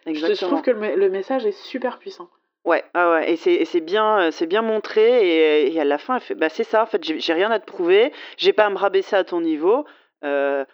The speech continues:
Speaker 2: regarde-moi comme je flamboie, comme je flamboie, quoi. »
Speaker 1: C'est ça,
Speaker 2: <laughs>
Speaker 1: et, et j'existe
Speaker 2: Au
Speaker 1: pas,
Speaker 2: sens
Speaker 1: et
Speaker 2: propre.
Speaker 1: j'existe pas pour être valide à tes yeux, j'existe pour moi-même.
Speaker 2: Exactement, et c'est à ce moment-là où elle devient, euh,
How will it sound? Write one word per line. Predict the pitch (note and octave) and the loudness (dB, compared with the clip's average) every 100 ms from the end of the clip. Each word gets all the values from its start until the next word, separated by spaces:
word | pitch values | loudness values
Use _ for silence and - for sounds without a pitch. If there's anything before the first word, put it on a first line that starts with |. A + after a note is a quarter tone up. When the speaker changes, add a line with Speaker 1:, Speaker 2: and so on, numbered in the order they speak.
| _ - | _ -4
Speaker 2:
regarde-moi | E3 A3 G#3+ G#3+ G3+ G3 G#3 B3 A3 | 2 4 4 2 0 2 2 2 2
comme | A3 G3 | 0 0
je | G3+ | 0
flamboie, | F#3+ G#3+ G#3+ A3 B3 B3+ - | 0 -2 0 2 2 2 -4
comme | - A3+ | -6 -2
je | G3 G3+ | 0 -2
flamboie, | - A3 G#3+ G#3+ G3+ | 0 -2 2 2 2
quoi. » | E3+ D3 | -4 -6
Speaker 1:
C'est | - - E3+ | -4 -2 2
ça, | B3 | 2
Speaker 2:
<laughs> | |
Speaker 1:
et, | G3 A3 G#3 A#3+ B3+ | 2 0 -2 -4 -2
et | C#4 G#4 A3 | -2 2 2
j'existe | G#3+ A3 G#3 A#3 - | 2 0 -2 -6 -4
Speaker 2:
Au | A3+ | 0
Speaker 1:
pas, | C4 B3 | 0 0
Speaker 2:
sens | |
Speaker 1:
et | - | -2
Speaker 2:
propre. | - F3 | 0 4
Speaker 1:
j'existe | F#3+ F#3 F#3+ G#3 | 2 0 -6 -4
pas | A#3+ | -4
pour | A#3+ G3 | -2 -2
être | E3+ | -2
valide | E3 F3 G3+ G3 | 0 0 0 0
à | F#3 | 0
tes | F#3 | 0
yeux, | F3 A3+ | 0 0
j'existe | A3 E3+ E3 F#3+ | 0 -2 -4 -8
pour | - F#3 | -8 -6
moi-même. | F3 F3 E3 - _ - | -6 -8 -12 -16 _ -10
Speaker 2:
Exactement, | F3+ E3 G3 A#3 A3+ - | -8 -6 -8 -6 -4 -2
et | E3+ | -2
c'est | - | -2
à | E3 | -4
ce | - | -2
moment-là | A3+ A#3+ A#3 A3+ B3+ | -4 0 0 2 0
où | G#3 | 0
elle | F3+ F3 | -2 -2
devient, | E3 E3+ F#3+ A3+ | -8 -4 -4 -2
euh, | G#3+ D#3 D3 C#3+ C3 F#2 | -2 -2 -4 -6 -8 -10